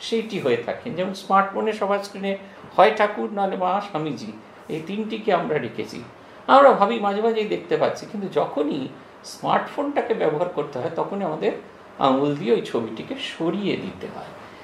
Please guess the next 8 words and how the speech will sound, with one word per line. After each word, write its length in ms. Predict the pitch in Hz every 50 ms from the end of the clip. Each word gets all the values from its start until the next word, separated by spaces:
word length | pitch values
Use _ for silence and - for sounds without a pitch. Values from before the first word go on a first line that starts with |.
| - - -
ওই 120 | - 165 175
যেন 260 | 165 185 202 220 220
জীবন 520 | 202 - 139 156 165 175 220 240 254 254
থেকে, 360 | - - - 190 - - 131
জীবনের 340 | 120 139 143 156 185 190 196 190 -
প্রতি 220 | - 196 - 262 262
ক্ষেত্রে, 440 | - - - - - - - - - - - - - - - - - - -
কাজে 540 | - 139 139 151 151 147 - 196 220 240 226